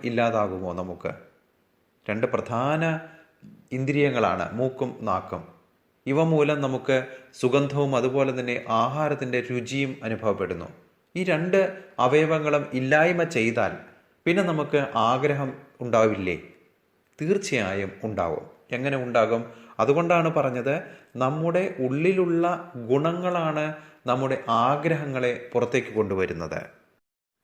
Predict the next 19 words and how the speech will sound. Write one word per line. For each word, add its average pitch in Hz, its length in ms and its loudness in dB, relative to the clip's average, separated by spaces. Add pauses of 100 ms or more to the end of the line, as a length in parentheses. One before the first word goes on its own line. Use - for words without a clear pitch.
ഒരിക്കലൊരു 180 520 6
ആശ്രമത്തിൽ 160 720 4
ഗുരു 139 260 2
തൻ്റെ 143 260 2
ശിഷ്യഗണങ്ങൾക്ക് 131 960 2
ഈ 123 100 0
ശ്ലോകം 127 480 2
പഠിപ്പിച്ചു 117 360 0
കൊടുക്കുകയായിരുന്നു. 92 840 0 (380)
"ഇന്ദ്രിയങ്ങളെ 127 720 0
നിയന്ത്രിക്കണം 123 640 -2
ശക്തമായ 151 600 0
രീതിയിൽ" 120 400 0
എന്ന് 107 220 -2 (100)
പഠിപ്പിച്ചു 113 360 -6
കൊടുത്തു. 120 520 -4 (640)
പിറ്റേ 175 280 2
ദിവസം 117 380 0 (600)
ശിഷ്യഗണങ്ങളിൽ 147 920 0